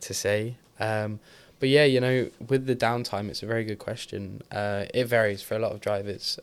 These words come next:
Um, personally, for me, what I found best is, um, you know, a lot of, some drivers, you know, just wanna be motorsport, motorsport, motorsport all the time. You know, they're,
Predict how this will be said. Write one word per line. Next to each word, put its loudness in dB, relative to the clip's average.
Um, -4
personally, 4
for -8
me, 0
what 0
I -4
found -4
best -4
is, -4
um, -8
you -8
know, 4
a 6
lot 8
of, -2
some -2
drivers, 0
you -6
know, -8
just -8
wanna -4
be -2
motorsport, -4
motorsport, -8
motorsport -10
all 0
the -2
time. -8
You -6
know, -4
they're, -2